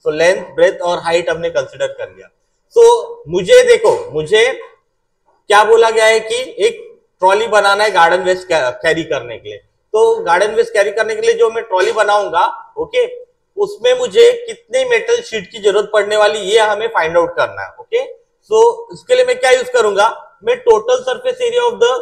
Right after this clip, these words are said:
cuboid का फॉर्मूला यूज़ करूंगा। आपने भी total surface area of the cuboid का फॉर्मूला यूज़ किया है, ओके? और उसमें से क्या करना, जो total surface area of the cuboid रहेगा,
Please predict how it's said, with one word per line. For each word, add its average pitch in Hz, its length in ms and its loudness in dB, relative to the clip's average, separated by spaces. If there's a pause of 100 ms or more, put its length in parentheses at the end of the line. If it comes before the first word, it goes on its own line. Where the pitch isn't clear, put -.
(220)
cuboid 214 360 0
का 226 60 -2
फॉर्मूला 190 340 2
यूज़ 180 180 0
करूंगा। 110 340 -8 (260)
आपने 185 280 0
भी 226 120 -4
total 214 320 0
surface 214 320 -6
area 208 160 0
of 202 40 -4
the 208 100 -4
cuboid 190 360 -4
का 208 60 -4
फॉर्मूला 185 320 -4
यूज़ 180 100 -6
किया 117 220 -16
है, - 160 -20 (260)
ओके? 480 240 -6 (340)
और 226 160 0
उसमें 220 360 -4
से - 120 -8
क्या 269 180 0
करना, 208 280 -2
जो 196 160 -4
total 214 320 0
surface 508 380 -6
area 494 140 -2
of 508 60 -6
the 494 60 0
cuboid 480 400 0
रहेगा, 453 300 2